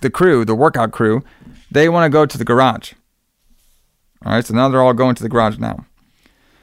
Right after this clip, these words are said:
And they fought off some demons before going to the garage as well. <laughs> So this is when they go into the garage and he gives one,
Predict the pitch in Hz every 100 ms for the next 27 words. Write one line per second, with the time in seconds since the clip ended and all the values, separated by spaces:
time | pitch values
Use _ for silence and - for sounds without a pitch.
0 | _ - 127 135 156 160 151 - 113 135
1 | 113 104 104 113 107 107 110 107 104 107
2 | 107 104 113 127 73 - _ _ _ _
3 | - - 135 - - - - _ - 139
4 | 160 185 180 175 175 165 151 - 123 143
5 | 143 165 170 147 135 139 143 135 135 143
6 | 139 151 143 131 143 139 151 170 175 160